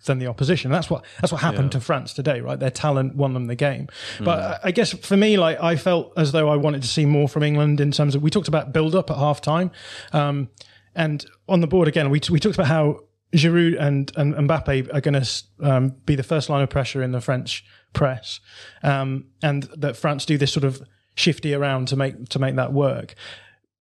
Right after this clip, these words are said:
Speaker 1: In, in effect, these two are just the two worst pressers that you'll, you'll see.
Speaker 2: You're talking about Mbappe and Giroud.
Speaker 1: Yeah, Gi-, Giroud and Mbappe, like that, that first line of pressure is super easy to get around.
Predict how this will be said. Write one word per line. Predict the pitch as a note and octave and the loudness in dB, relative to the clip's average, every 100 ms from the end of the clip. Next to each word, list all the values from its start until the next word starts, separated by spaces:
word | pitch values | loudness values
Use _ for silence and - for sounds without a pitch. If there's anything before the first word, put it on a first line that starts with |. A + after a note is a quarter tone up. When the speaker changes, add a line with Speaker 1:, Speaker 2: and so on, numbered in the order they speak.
| _ _ | _ _
Speaker 1:
In, | G#3 G3 G3+ | 2 4 4
in | G#3 F3+ | 2 0
effect, | D3+ G3+ C3+ C3+ D3+ | 2 0 -2 -4 0
these | F#3 - | 0 2
two | E3+ D3+ | 0 2
are | |
just | D3 D3+ - - _ - - - - D#3 C3+ - C3+ C3+ | 0 -2 -4 -18 _ -20 -20 -20 -8 -6 -6 -12 -16 -2
the | D#3+ | 0
two | D3+ - F3 D#3 B2+ C3 | 0 0 2 0 -4 -2
worst | D#3 D#3+ C#3+ B2+ - | 2 4 2 -2 -4
pressers | - D3+ - - B2 | -2 -2 -2 -8 -6
that | A#2+ | -6
you'll, | C#3 C#3 B2+ - | -2 0 -2 -2
you'll | D#3+ C3+ | 0 0
see. | A#2 - C#3+ B2 B2 | 0 -2 -2 -2 -8
Speaker 2:
You're | A2 G#2 | -6 -4
talking | A2+ G#2 G#2+ | -2 0 2
about | G2 F#2 | 0 -2
Mbappe | F#2 F#2 F#2+ F2+ F2 | -4 -4 -2 -2 -2
and | F#2+ | -4
Giroud. | F2 F2+ E2+ E2+ - | -4 -2 -4 -4 0
Speaker 1:
Yeah, | D3 D3 B2 A#2+ | 0 0 -2 -4
Gi-, | C3+ | -4
Giroud | D3+ - D#3+ F#3 F3+ | -4 0 2 2 2
and | D#3+ | 2
Mbappe, | D#3 C#3+ C#3+ | 0 0 0
like | C#3+ | 0
that, | E3 F#3 - | 0 -4 -4
that | F3+ D#3+ | -6 -2
first | G#3 G3+ | -2 2
line | F#3 | 2
of | |
pressure | D#3+ C#3+ D3 | 2 2 0
is | B2+ | 0
super | - D#3+ - | 0 0 0
easy | C#3+ D3+ C3 | 0 0 0
to | B2 | -2
get | D3 C#3 | -2 -2
around. | C3 C3+ C#3+ | -4 -6 -6